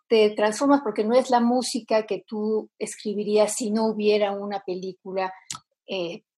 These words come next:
particular, ¿no? O sea, que tú te estás enfrentando con un, un, un tema que, que te viene de fuera y entonces tú, eh, te adaptas a, al guión, digamos, ¿no?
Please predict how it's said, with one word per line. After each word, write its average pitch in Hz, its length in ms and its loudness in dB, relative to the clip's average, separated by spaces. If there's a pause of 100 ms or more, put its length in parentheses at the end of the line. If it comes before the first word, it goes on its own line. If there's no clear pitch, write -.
particular, 226 680 0 (340)
¿no? 220 320 -10
O 196 60 -12
sea, 185 160 -8
que 208 80 -6
tú 233 100 -6
te 262 100 -4
estás 254 200 -4
enfrentando 220 580 0
con 202 200 -4
un, 220 220 -2 (320)
un, 220 360 -2
un 226 220 0
tema 214 500 0 (100)
que, 180 500 -2
que 180 120 -4
te 170 120 -6
viene 233 280 4
de 262 140 8
fuera 226 520 2
y 175 120 -6
entonces 190 480 -6
tú, 262 340 -4 (760)
eh, 180 240 0
te 196 80 2
adaptas 196 720 2
a, 156 320 -2
al 170 120 -10
guión, 156 380 -6
digamos, - 500 -20
¿no? 277 140 -8